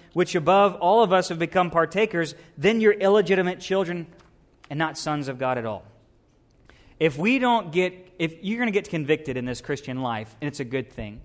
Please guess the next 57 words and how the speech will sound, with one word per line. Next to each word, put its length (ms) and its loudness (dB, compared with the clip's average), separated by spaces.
okay? 360 -10
Some 200 -2
of 80 2
us 160 2
feel 160 2
like 180 2
when 80 0
we 60 -2
get 160 -2
convicted, 500 -2
"I 60 -4
wonder 220 -2
if 100 -6
I'm 140 -4
a 40 -4
kid 240 -4
of 100 -8
God 260 -4
or 60 -8
not." 280 -10
You 40 -12
get 120 -4
convicted 420 0
and 40 -4
you 60 -4
go 200 0
quickly 380 -4
to 120 -6
the 100 -2
altar 300 -2
and 80 -4
you 40 -8
gotta 140 -2
repent 320 -6
and 80 -10
you 60 -6
gotta 80 -8
become 220 -8
a 40 -8
kid 200 -8
again. 340 -10
No, 100 0
no, 120 -2
no. 220 -6
Conviction's 600 -2
part 200 0
of 60 2
that 80 -2
Holy 220 0
Spirit 320 -4
discipline 400 -2
in 100 -4
your 120 -2
life 340 -2
to 80 -6
remind 480 -2
you, 120 -6